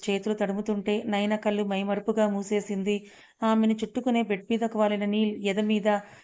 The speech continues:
ముద్దులు పెడుతూ ఎర్రగా మార్చేసిన అతను, "Are you sure?" అని అంటూ మత్తుగా అడిగాడు ఆమెను. నీల్ కళ్ళలోకి చూస్తూ, "మ్మ్," అని నవ్వింది నైనా. "బాగా ఆలోచించుకో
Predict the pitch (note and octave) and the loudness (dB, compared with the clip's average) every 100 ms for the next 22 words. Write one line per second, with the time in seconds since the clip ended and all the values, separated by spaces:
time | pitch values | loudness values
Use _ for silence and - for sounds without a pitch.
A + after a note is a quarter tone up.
0 | _ A#3 G#3 D4 - A#3 G#3+ A#3 G3+ G3+ | _ -2 2 2 2 0 2 2 2 2
1 | A3+ A#3 G#3+ G3+ G3+ A3 G#3+ G#3 G#3 F3+ | 2 2 2 -2 0 0 0 -2 -2 -2
2 | F3 A3 G#3+ G#3+ - - - G#3 G#3 G#3 | 0 2 2 -2 -14 -12 0 4 4 2
3 | G#3 G#3+ A3 B3+ - _ - A3 A3 G3+ | 2 2 2 0 -10 _ 0 2 4 2
4 | G3 A#3 F#3+ F#3+ A3 A3+ G3+ G3 G3+ G3+ | 0 0 0 -2 0 2 2 2 0 2
5 | F#3+ G3 G3+ G#3+ C4 G3+ G#3+ G#3+ A3 G3+ | 0 0 0 -2 -2 0 2 2 2 2
6 | G#3 G#3+ G#3+ G#3+ G#3 A3 A3+ G#3+ - _ | 2 0 -2 -2 -2 2 2 2 -6 _
7 | _ _ _ _ _ _ _ A#3+ B3 B3+ | _ _ _ _ _ _ _ 4 8 8
8 | A3+ A3 A#3+ A3 A#3 A3+ G#3+ G3 A3+ A3+ | 6 2 4 6 6 6 6 6 6 6
9 | G#3+ G#3 G#3 A3+ G3+ G#3 G3+ G#3+ A3 G3+ | 6 4 4 2 2 4 6 6 6 6
10 | G#3 A3+ A3+ A3 - A3+ G#3+ | 6 4 2 0 0 2 4